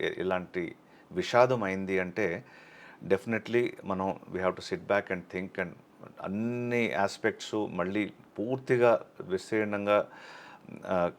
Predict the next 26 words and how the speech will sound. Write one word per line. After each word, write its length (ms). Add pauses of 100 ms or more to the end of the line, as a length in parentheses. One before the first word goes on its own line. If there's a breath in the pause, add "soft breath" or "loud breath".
కన్సర్న్ 400
టీమ్స్ 520 (840 loud breath)
ఇన్వెస్టిగేట్ 800
చేసి 460 (200)
they 100
will 140
come 200
to 100
a 100
decision. 460
ఎందుకంటే, 520 (600 loud breath)
ఆ, 140 (100)
the 100
world 340
over, 220
I 720
am 40
sure 240
ప్రతి 320
ఒక్కళ్ళు 320
కూడా 320 (160)
దీన్ని 520
స్టడీ 460
చేయటం 340
మొదలు 180
పెడతారు. 480